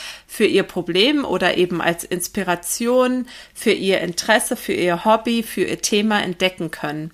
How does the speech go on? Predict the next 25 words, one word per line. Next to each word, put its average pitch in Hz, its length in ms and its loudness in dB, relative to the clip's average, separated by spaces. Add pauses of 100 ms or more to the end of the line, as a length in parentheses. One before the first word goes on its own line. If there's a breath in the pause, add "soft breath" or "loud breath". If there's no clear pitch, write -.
(480 loud breath)
Und, 190 600 0
ähm, 185 400 2
die 202 160 0
Indexierung 269 760 2
deiner 190 240 4
Podcast-Episoden 233 1080 -2
für 190 240 -4
Google 240 360 2
kannst 208 360 -2
du - 20 2
einfacher 233 540 2
machen, 233 380 0 (340 loud breath)
indem 208 420 2
du 226 80 0
sogenannte 202 600 0
strukturierte 190 800 -2
Daten 160 400 0
verwendest. 151 800 -8 (360 loud breath)
Und, 180 540 0
ähm, 175 460 2
dazu 254 580 2 (240)
verlinke 220 400 2
ich - 100 -6
dir - 240 2
auch 190 240 0